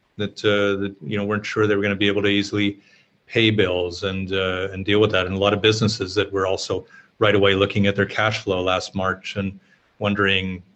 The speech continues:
if the bottom was dropping out of their businesses and all of that. Um, did you spend a lot of time ministering to, to those types of issues, uh, in the early going to, to,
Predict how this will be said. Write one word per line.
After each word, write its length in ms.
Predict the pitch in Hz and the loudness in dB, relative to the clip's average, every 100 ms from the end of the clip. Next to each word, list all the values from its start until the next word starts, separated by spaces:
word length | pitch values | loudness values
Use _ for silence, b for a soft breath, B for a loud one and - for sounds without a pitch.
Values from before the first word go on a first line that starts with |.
| _ | _
if 60 | |
the 80 | 107 | -4
bottom 260 | 98 101 98 | 0 2 2
was 140 | 92 | -2
dropping 380 | - 98 98 95 | -2 -2 -2 -2
out 100 | 98 | -2
of 100 | 98 | 0
their 140 | 95 | -2
businesses 580 | 98 101 - 92 - 92 | 0 -2 -2 -8 -8 -8
and 80 | 92 | -6
all 160 | 95 | -4
of 100 | 95 | -2
that. 280 | 92 92 - B B B B B B - | -2 -2 -4 B B B B B B -2
Um, 280 | 120 120 113 113 B B B - - - - _ _ _ _ - 110 143 | 0 2 -2 -4 B B B -18 -14 -14 -16 _ _ _ _ -16 -10 0
did 160 | 139 139 | 2 4
you 60 | |
spend 220 | 135 190 | 4 6
a 40 | 196 | 6
lot 140 | 185 | 6
of 60 | 180 | 4
time 300 | 175 175 165 | 4 4 4
ministering 640 | 160 170 - 117 107 107 - _ _ _ _ _ - | 4 2 2 2 2 -2 -10 _ _ _ _ _ -14
to, 320 | - 107 107 104 | -4 -2 -2 -4
to 180 | - 113 | -4 0
those 320 | 113 123 117 | 2 2 0
types 440 | - - 110 - - | -4 -2 0 0 -2
of 120 | 104 | 0
issues, 540 | 139 - 90 92 - _ _ _ _ - | 0 -2 -6 -8 -14 _ _ _ _ -4
uh, 280 | 101 101 104 | 0 0 0
in 140 | 104 | 0
the 80 | 107 | 2
early 180 | 107 107 | 4 4
going 320 | 107 131 104 | 4 4 2
to, 300 | 95 95 95 | 2 0 -4
to, 380 | - 107 98 101 | -6 -6 -6 -10